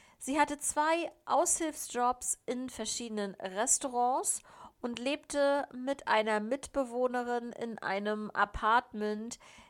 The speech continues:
Nähe des Campus. Im Jahr zweitausendeins war Cindy Song einundzwanzig Jahre alt und stand kurz vor dem Abschluss ihres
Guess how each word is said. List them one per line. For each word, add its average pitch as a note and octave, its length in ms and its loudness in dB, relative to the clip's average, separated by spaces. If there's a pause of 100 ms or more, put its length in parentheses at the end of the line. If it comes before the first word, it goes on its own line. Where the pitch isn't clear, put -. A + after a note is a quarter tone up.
Nähe G#3+ 520 4
des G#3 300 -4
Campus. - 720 -2 (800)
Im C#4 240 -4
Jahr C4 360 2
zweitausendeins C4 1300 -2
war A#3 260 2
Cindy C4+ 480 -2
Song B3 640 4
einundzwanzig B3 880 -4
Jahre G#3+ 380 0
alt A#3+ 380 2
und A#3+ 160 -4
stand A#3+ 460 -2
kurz D4+ 460 2
vor A3+ 180 4
dem G#3+ 200 -2
Abschluss - 760 -2 (400)
ihres G#3 840 0